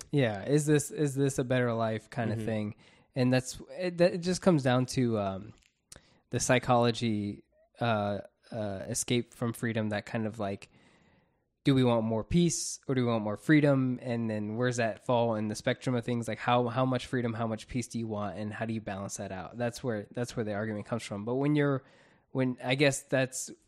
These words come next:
Speaker 1: when you start to go, "Wait a minute, Grid, you're being extreme here because you want to-, total security and peace with absolutely no freedom." And then it's like, that's when Cyborg has to be like,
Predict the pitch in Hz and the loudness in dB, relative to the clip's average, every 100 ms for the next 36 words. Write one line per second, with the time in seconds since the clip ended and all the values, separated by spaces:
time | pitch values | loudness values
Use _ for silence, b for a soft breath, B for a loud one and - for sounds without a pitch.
0 | - 180 143 131 127 127 - 127 127 117 | -20 -6 0 2 2 0 0 -2 0 0
1 | 113 117 175 180 180 147 131 120 110 120 | -2 -2 -4 2 4 6 4 2 0 -2
2 | 117 127 127 131 120 - - 147 131 117 | 0 0 2 4 2 -2 0 2 2 -2
3 | 107 107 - 117 113 110 123 120 113 104 | -6 -8 -8 -4 -4 -2 -2 0 -2 -4
4 | _ - - 127 - _ - - 156 139 | _ -10 -6 -6 -6 _ -8 0 2 2
5 | 117 107 - _ - 135 - 127 117 101 | 0 -4 -10 _ -10 -8 -2 -2 -2 -4
6 | 107 - - 113 107 - _ b b b | -6 -4 -2 -2 -6 -12 _ b b b
7 | b 117 113 113 - 127 127 - 143 120 | b -4 -4 -4 -2 0 0 -2 -2 -2
8 | 120 113 117 - 131 123 113 101 110 _ | -2 0 0 -2 -4 -2 -2 -6 -12 _
9 | _ _ _ _ - 120 120 113 107 120 | _ _ _ _ -6 -2 0 0 -2 -4
10 | 101 - - - 123 123 127 117 123 117 | -6 -8 -6 2 2 2 -2 0 0 -2
11 | 113 110 117 107 104 | -4 -6 -6 -6 -8